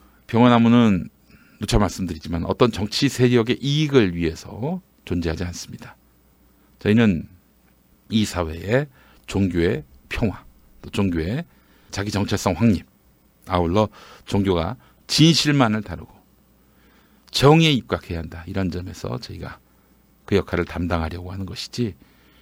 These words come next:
전광훈 씨처럼 저렇게, 에, 정치 현실에 개입해서 기득권을 추구하고자 하는 이런 정치 개입에 대해서는 분명히 선을 긋고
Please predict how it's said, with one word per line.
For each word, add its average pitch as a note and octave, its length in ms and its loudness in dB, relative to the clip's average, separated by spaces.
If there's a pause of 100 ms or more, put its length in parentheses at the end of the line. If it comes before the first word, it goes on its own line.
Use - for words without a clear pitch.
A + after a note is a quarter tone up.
(320)
전광훈 F2 440 -2
씨처럼 E2+ 460 -6
저렇게, - 300 -10
에, F2 420 -10 (560)
정치 G2 300 -4
현실에 F2+ 280 -2
개입해서 F2 560 -10 (320)
기득권을 D3 720 4
추구하고자 G2+ 640 0
하는 E2+ 260 -6
이런 F2 360 -4 (480)
정치 - 320 -6
개입에 E2 300 -8
대해서는 D#2+ 440 -10 (680)
분명히 B2+ 500 4 (680)
선을 F#2 300 -4
긋고 B2+ 500 -8